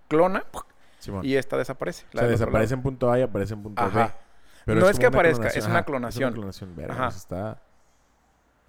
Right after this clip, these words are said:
Speaker 2: Madres, o sea, por ejemplo, pongamos un ejemplo ya más, más sci-fi, güey, en el, en el mundo real. Por ejemplo, supongamos que está un Armando Fernández en su casa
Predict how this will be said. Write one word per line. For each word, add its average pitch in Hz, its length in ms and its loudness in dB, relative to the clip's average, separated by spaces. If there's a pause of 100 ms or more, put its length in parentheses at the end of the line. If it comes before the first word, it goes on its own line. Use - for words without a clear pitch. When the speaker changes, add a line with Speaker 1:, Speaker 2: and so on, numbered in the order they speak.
Speaker 2:
Madres, 139 340 4
o 113 40 -2
sea, 127 260 2
por 123 140 0
ejemplo, 113 420 -2 (800)
pongamos 135 380 2
un 156 100 0
ejemplo 139 320 -2
ya 131 180 2
más, 131 320 -2
más 123 260 -2
sci-fi, 127 480 0
güey, 170 280 -2 (320)
en 120 160 -6
el, 107 140 -4
en 101 160 -8
el 98 100 -6
mundo 110 220 -6
real. 92 200 -6
Por 92 120 -10
ejemplo, 101 260 -10
supongamos 120 580 -4 (760)
que 123 100 -10
está 135 480 -2
un 127 140 -2
Armando 135 360 2
Fernández 135 640 -2 (400)
en 107 140 -4
su 110 120 -4
casa 151 400 0